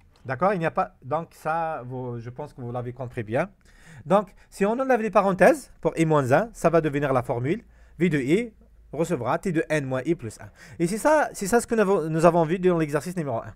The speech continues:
D'accord ? Donc, euh, donc I, I,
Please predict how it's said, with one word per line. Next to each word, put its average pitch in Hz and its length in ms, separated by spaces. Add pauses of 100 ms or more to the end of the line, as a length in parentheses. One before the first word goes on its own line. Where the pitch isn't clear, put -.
(500)
D'accord ? 165 360 (2000)
Donc, 185 220 (240)
euh, 143 440 (160)
donc 165 340
I, 330 300 (560)
I, 190 320